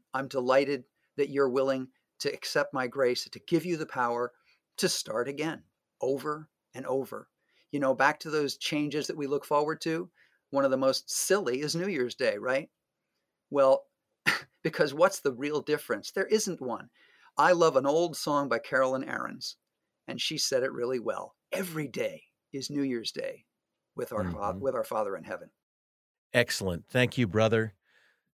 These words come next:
Speaker 2: Jeff, we'll have you back on again. Thanks for being on the show today, and, uh, we'll look forward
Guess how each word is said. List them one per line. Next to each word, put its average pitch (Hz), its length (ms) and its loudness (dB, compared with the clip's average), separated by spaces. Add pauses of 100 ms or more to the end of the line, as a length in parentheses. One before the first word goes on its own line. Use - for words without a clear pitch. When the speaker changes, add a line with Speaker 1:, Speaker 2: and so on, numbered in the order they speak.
(120)
Speaker 2:
Jeff, 127 300 2
we'll 104 120 -2
have 117 140 2
you 113 80 2
back 110 240 4
on 113 160 2
again. 107 400 2
Thanks 139 280 0
for 120 100 -4
being 110 260 2
on 98 120 2
the 90 80 -2
show 107 220 -2
today, 101 600 0
and, 90 320 -4
uh, 85 240 0 (140)
we'll 98 140 0
look 95 140 -4
forward 98 260 -2